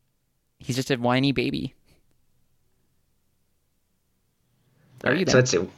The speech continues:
Speaker 1: Okay.
Speaker 2: What? It, yeah, I'm
Speaker 1: Sorry, I thought
Speaker 2: looking
Speaker 1: I
Speaker 2: at the
Speaker 1: lost
Speaker 2: other
Speaker 1: you.
Speaker 2: no-, the other noble phantasms of,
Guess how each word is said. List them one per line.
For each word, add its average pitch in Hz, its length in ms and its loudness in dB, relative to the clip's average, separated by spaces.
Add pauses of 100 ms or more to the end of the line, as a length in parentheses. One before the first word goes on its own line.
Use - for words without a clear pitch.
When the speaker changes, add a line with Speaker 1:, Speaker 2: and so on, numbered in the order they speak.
(260)
Speaker 1:
Okay. 110 280 -2
Speaker 2:
What? 151 160 6
It, 156 120 4
yeah, 95 360 4
I'm 156 180 4
Speaker 1:
Sorry, 135 160 4
I 127 40 6
thought 131 80 2
Speaker 2:
looking 147 120 6
Speaker 1:
I - 20 0
Speaker 2:
at - 40 0
the 139 100 6
Speaker 1:
lost 131 40 6
Speaker 2:
other 135 120 6
Speaker 1:
you. 127 60 6
Speaker 2:
no-, 123 280 4 (120)
the 160 220 6
other 170 140 4
noble 120 260 4
phantasms 101 680 2
of, 90 600 0